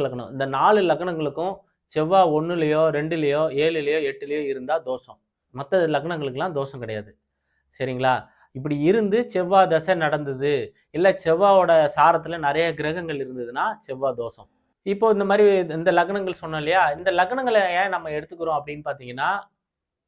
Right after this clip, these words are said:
ஆணோட தலை மேஷம், பெண்ணோட தலை துலாம். சரிங்களா? பெண்ணுக்கு வந்து மாங்கல்யம்ன்றது வந்து கழுத்து.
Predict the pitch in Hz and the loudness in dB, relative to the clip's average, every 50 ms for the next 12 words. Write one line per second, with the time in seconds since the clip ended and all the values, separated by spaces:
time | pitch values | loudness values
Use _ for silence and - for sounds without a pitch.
0 | - 127 139 165 190 196 190 180 170 165 165 139 139 156 180 196 156 139 143 143 | -2 2 2 2 4 4 2 2 0 0 -2 -2 0 0 -2 -2 -4 -4 -6 -6
1 | 143 - 120 107 - _ _ _ - 143 143 147 160 175 175 165 156 160 - 160 | -6 -8 -10 -12 -12 _ _ _ -10 -8 -8 -6 -6 -6 -4 -6 -6 -6 -4 -4
2 | 139 165 208 208 214 - - _ _ _ _ _ _ _ _ - 127 135 143 135 | -2 -2 -4 -4 -8 -14 -20 _ _ _ _ _ _ _ _ -4 0 2 2 2
3 | 120 - - _ _ _ _ _ _ _ _ _ _ - 123 123 127 131 139 135 | 2 -2 -10 _ _ _ _ _ _ _ _ _ _ -10 -8 -8 -6 -4 -2 -2
4 | 127 104 - _ _ _ _ _ - 143 170 202 214 226 214 214 202 185 175 170 | -2 -4 -8 _ _ _ _ _ -4 -4 -2 -2 -2 -4 -2 -2 -2 -2 -2 -2
5 | 202 202 175 160 156 170 185 185 180 175 165 165 160 156 147 147 147 139 143 139 | -4 -4 -2 -2 -2 -2 -2 -2 -4 -2 -2 -4 -4 -4 -4 -4 -4 -4 -4 -4
6 | 139 139 180 190 - - 147 156 156 156 - 131 113 - | -4 -6 -8 -10 -4 -2 -2 -2 -2 -6 -10 -18 -20 -20